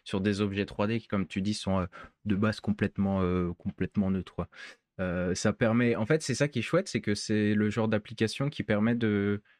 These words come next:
streamline un petit peu et rendre plus efficace, on va dire, la création. Euh, là, en l'occurrence trois D, mais c'est vrai qu'il y a de plus en plus de, de logiciels qui permettent de, de faire ce genre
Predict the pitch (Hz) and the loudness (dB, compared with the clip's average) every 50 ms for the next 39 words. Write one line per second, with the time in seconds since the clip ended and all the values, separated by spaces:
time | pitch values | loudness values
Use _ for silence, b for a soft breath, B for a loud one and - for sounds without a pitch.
0 | _ _ - - - - - - 135 131 131 131 135 139 143 143 131 120 117 - | _ _ -12 -10 -8 -6 -2 0 2 2 2 4 4 2 2 2 2 2 0 0
1 | - 120 - - 139 147 143 127 110 101 110 113 110 - - - 127 127 123 120 | -4 -4 -2 0 2 2 4 2 2 2 2 0 0 -2 -2 -2 2 2 4 4
2 | 120 113 120 113 - - 117 - - 151 151 151 - 120 113 113 113 117 127 131 | 4 2 2 0 -2 -4 -4 0 0 0 0 0 -2 0 0 0 2 0 -2 -4
3 | - - b b b b b b b - - 110 107 104 101 104 104 101 101 101 | -6 -10 b b b b b b b -2 0 2 2 4 2 2 2 2 2 0
4 | 104 104 101 - - 117 107 107 104 - - 135 139 151 151 _ _ _ _ _ | 0 0 -2 -2 0 0 2 2 0 0 -2 -2 -2 -2 -4 _ _ _ _ _
5 | - - 85 90 90 90 90 90 90 92 98 101 101 98 95 90 - - 98 95 | -4 -2 -2 0 0 2 2 2 2 2 2 2 2 0 0 -2 -2 -2 -2 -2
6 | 92 - - - - 101 104 135 143 131 104 - - 92 101 113 - - 98 90 | -2 -2 -4 -2 0 0 2 2 0 0 -2 -4 -2 -2 -2 0 0 0 0 0
7 | 95 85 - - 101 98 101 98 - - 110 104 104 104 92 92 92 92 92 B | -2 -2 -2 -2 0 0 0 0 0 0 -2 0 2 2 2 2 0 0 -4 B
8 | B B B B B B - 101 95 92 95 95 92 92 - - 113 113 110 - | B B B B B B -2 0 2 2 2 2 0 -2 -2 0 0 0 0 -4
9 | - - 104 95 98 101 107 107 101 98 92 92 92 92 92 92 95 90 - - | -4 -2 0 2 2 2 2 2 2 2 2 2 2 0 0 -2 -2 -4 -2 -2
10 | 95 - - - 98 98 90 | -4 -4 -4 -4 -4 -2 -2